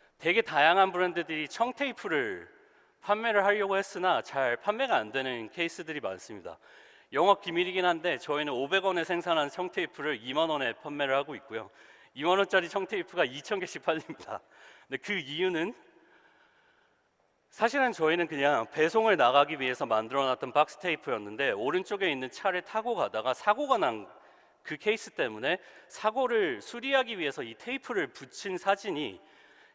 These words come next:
차를 좋아하는 친구들 사이에서는 자기 차가 사고 났을 때 뭔가 이 테이프로 데일밴드처럼 붙여서 고친다라고 하는 컨셉으로 이 아이템들이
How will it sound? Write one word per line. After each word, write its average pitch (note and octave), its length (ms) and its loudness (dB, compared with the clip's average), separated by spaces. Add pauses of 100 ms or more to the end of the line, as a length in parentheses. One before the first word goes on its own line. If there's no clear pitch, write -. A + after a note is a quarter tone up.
(120)
차를 A#3+ 320 2
좋아하는 D3+ 480 2
친구들 D#3 400 -6
사이에서는 C#3+ 500 -2
자기 C3 240 -4
차가 D#3+ 280 0
사고 F3+ 220 2
났을 D#3 280 -2
때 F#3 160 -4
뭔가 B2+ 240 -4
이 A#2 240 -6
테이프로 F3+ 500 -2 (420)
데일밴드처럼 E3+ 720 4
붙여서 D#3 360 -6
고친다라고 C3+ 1080 -2
하는 D3 180 2
컨셉으로 G3 680 -2
이 A2+ 260 -8
아이템들이 A#2 760 -4